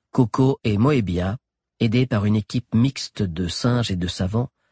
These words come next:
avaient mis au point des combinaisons intégrales étanches avec masque à gaz incorporé. Il avait été convenu que les savants qui entreraient dans le bunker,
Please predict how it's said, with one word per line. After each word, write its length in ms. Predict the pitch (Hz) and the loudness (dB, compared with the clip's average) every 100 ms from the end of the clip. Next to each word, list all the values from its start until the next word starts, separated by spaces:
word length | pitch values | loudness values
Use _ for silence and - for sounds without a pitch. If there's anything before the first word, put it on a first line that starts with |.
| _ _ _ - | _ _ _ -2
avaient 180 | 113 | 2
mis 240 | 135 165 143 | 4 2 0
au 60 | |
point 420 | 131 - 151 175 160 | -4 -4 -2 0 0
des 140 | 110 | -2
combinaisons 760 | - 170 165 165 147 123 92 | 0 0 2 2 0 0 0
intégrales 560 | 139 143 123 104 120 107 - | 0 0 -2 0 0 0 -2
étanches 680 | 135 104 104 139 - - - _ _ - _ - | -2 -2 -4 -4 -6 -6 -10 _ _ -20 _ -2
avec 260 | 104 - | -2 0
masque 300 | 113 156 - | 0 0 0
à 80 | 123 | 0
gaz 280 | 127 143 131 | 0 0 0
incorporé. 600 | 107 123 - 80 - - _ _ _ _ _ _ _ _ _ _ _ _ _ _ _ _ _ _ _ _ - | -2 -2 -4 -8 -10 -18 _ _ _ _ _ _ _ _ _ _ _ _ _ _ _ _ _ _ _ _ 0
Il 120 | 131 | 2
avait 120 | 151 | 2
été 320 | 151 156 175 | 0 -2 -2
convenu 580 | - 147 120 120 117 147 - | 0 0 2 2 0 -2 -4
que 100 | 104 | -2
les 220 | 90 87 | 0 -2
savants 440 | - 101 90 117 | -2 -2 0 0
qui 180 | 107 82 | -2 -4
entreraient 420 | 82 - 90 104 | -4 -2 0 0
dans 140 | 98 78 | -2 -4
le 80 | 67 | -4
bunker, 680 | 98 92 117 135 165 160 | -4 -2 -2 -2 -4 -8